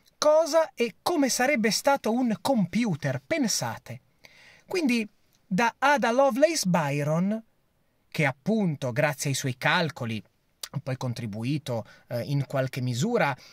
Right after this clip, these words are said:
allo sviluppo anche della macchina analitica, giungiamo a lei.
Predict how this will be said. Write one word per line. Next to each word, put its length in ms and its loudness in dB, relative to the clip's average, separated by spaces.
allo 240 -2
sviluppo 420 -2
anche 180 -6
della 180 -2
macchina 460 0
analitica, 640 -4
giungiamo 920 0
a 160 4
lei. 480 -4